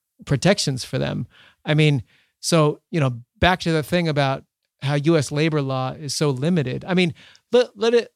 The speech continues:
let's just step back for a second, just really think about the National Labor Relations Act, which is the, what the National Labor Relations Board,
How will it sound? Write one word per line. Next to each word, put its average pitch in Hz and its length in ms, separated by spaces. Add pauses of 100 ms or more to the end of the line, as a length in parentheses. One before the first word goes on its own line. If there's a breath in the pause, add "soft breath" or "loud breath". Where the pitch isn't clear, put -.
let's 208 180
just 214 140
step 160 200
back 170 220
for 139 100
a 135 60
second, 131 360
just 131 200
really 139 340
think 190 280
about 131 320 (260 soft breath)
the 139 80
National 180 400
Labor 160 160
Relations 143 400
Act, 127 500 (100)
which 143 360
is 131 320
the, 135 60
what 131 180
the 139 80
National 139 400
Labor 135 260
Relations 127 360
Board, 131 640